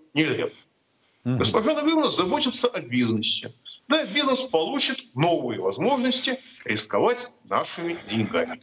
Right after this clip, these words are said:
Speaker 1: Бинго.
Speaker 2: Я понял. А,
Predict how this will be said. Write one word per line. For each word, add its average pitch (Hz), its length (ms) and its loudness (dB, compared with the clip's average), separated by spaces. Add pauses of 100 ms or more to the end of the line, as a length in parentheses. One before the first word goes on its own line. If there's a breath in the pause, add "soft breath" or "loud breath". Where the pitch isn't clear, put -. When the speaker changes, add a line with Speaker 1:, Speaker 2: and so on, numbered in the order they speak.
(140)
Speaker 1:
Бинго. 107 420 0 (1300 loud breath)
Speaker 2:
Я 151 240 4
понял. 147 500 2
А, 135 480 4